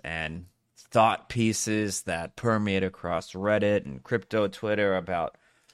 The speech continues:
why this price action that we're experiencing in the crypto ecosystem is somehow different this time.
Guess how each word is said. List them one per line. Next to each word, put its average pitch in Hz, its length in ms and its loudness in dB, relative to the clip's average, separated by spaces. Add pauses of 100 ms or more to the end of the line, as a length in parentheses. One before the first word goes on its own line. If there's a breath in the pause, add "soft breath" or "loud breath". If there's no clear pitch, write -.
(320 soft breath)
why 117 400 12
this 107 280 2
price 107 460 6
action 98 840 4
that 92 200 0
we're 95 160 0
experiencing 92 840 -2
in 87 160 -2
the 85 80 -2
crypto 92 440 -4
ecosystem 85 880 -4
is 78 100 -4
somehow 90 460 -2
different 64 380 -6
this - 140 -12
time. 69 340 -8